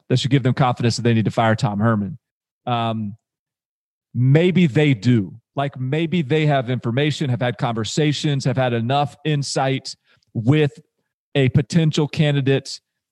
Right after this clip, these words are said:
that they do feel confident, like, "All right, if we don't get Urban Meyer, like, this guy has what it takes."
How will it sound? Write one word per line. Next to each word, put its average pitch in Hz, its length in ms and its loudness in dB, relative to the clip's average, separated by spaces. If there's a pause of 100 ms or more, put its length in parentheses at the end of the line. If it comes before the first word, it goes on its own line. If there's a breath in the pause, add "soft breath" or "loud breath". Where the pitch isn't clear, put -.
(200)
that 127 300 2 (140)
they 135 260 0
do 165 260 2
feel 139 220 0
confident, 120 440 -4
like, 113 160 0
"All 135 60 2
right, 117 180 -2 (200)
if 120 100 -6
we 135 80 2
don't 147 80 0
get 147 100 2
Urban 139 200 2
Meyer, 127 280 2
like, 113 200 0 (180)
this 151 200 -2
guy 131 360 -2
has 117 440 -2
what 107 220 -2
it 107 140 -8
takes." - 420 -10